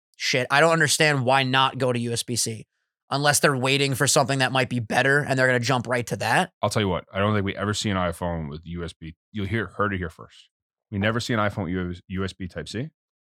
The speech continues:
Speaker 2: We see an iPhone with no charging.
Speaker 1: So they're just gonna go from Lightning to rem-, that, actually, that's what, that's, that's what Marquez has been saying
Speaker 2: Yeah,
Speaker 1: too.
Speaker 2: hundred percent.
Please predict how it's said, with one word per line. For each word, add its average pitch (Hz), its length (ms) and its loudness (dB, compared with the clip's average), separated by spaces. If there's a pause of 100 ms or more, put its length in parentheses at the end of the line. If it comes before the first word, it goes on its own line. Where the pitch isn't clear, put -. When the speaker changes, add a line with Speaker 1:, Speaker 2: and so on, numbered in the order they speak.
(140)
Speaker 2:
We 90 140 -4
see 104 220 0
an 95 80 2
iPhone 90 440 2
with - 80 -4 (640)
no 92 200 0
charging. - 380 -12 (1040)
Speaker 1:
So - 120 -6
they're 120 40 -4
just 107 100 -4
gonna 131 100 -4
go 113 80 -2
from 110 180 -6
Lightning 113 320 -4
to 110 60 -14
rem-, 110 180 -16
that, 127 200 -4
actually, 127 300 2
that's 120 200 0
what, 113 180 -6
that's, 117 280 -6
that's 127 160 -8
what 127 80 -6
Marquez 113 240 -8
has 104 140 -8
been 110 140 -12
saying 110 320 -10
Speaker 2:
Yeah, - 60 -8
Speaker 1:
too. 113 200 -8 (240)
Speaker 2:
hundred 92 140 -8
percent. - 220 -20